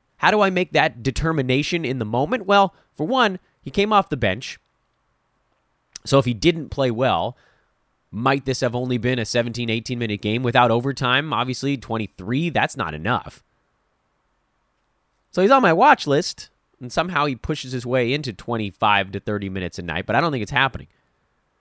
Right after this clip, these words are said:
Nicolò Melli, no. Nineteen and a half minutes. Kenrich Williams, no. Eighteen minutes is not enough.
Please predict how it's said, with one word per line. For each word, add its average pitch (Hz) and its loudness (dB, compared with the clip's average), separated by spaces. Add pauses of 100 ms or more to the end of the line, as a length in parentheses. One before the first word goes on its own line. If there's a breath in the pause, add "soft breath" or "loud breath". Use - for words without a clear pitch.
(640)
Nicolò 143 2
Melli, 180 4
no. 139 4
Nineteen 131 -2
and 131 -2
a 120 2
half 117 0
minutes. 123 -4
Kenrich 123 -4
Williams, 139 0
no. 120 2
Eighteen 113 -4
minutes 104 -4
is 95 -8
not 87 -2
enough. 73 -10